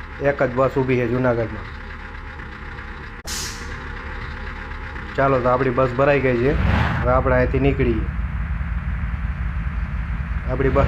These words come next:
નીકળી ગઈ છે, જુનાગઢ બસ સ્ટેન્ડની બહાર જાય છે. હું તમને લોકેશન બતાવું જુનાગઢ બસ સ્ટેન્ડનું.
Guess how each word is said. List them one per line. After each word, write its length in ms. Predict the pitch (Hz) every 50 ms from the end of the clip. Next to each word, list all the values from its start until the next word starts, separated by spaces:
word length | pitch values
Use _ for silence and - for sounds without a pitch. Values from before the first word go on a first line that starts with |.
| - 143
નીકળી 280 | 147 151 156 156 147
ગઈ 160 | 131 135 131
છે, 220 | 123 120 127 - -
જુનાગઢ 360 | 131 131 135 131 127 123 127 - - - - - - -
બસ 120 | - 135 127
સ્ટેન્ડની 340 | - - - 131 127 127
બહાર 240 | 123 131 135 135 131
જાય 220 | 123 135 143 143 139
છે. 240 | 123 131 131 143 165 - - - - - - - - - - - - - - - - - - - - - - - - - - - - - - - - - - - - - - - - - - - - - - - - - - - - - - - - - - - - -
હું 100 | 127 120
તમને 200 | 127 135 135 135
લોકેશન 500 | 127 123 139 143 127 147 131 - 139 131
બતાવું 340 | 131 139 131 - 135 127 123
જુનાગઢ 360 | 123 131 131 131 127 123 123
બસ 180 | 120 120 131 127
સ્ટેન્ડનું. 440 | - - - 127 120 120 113 107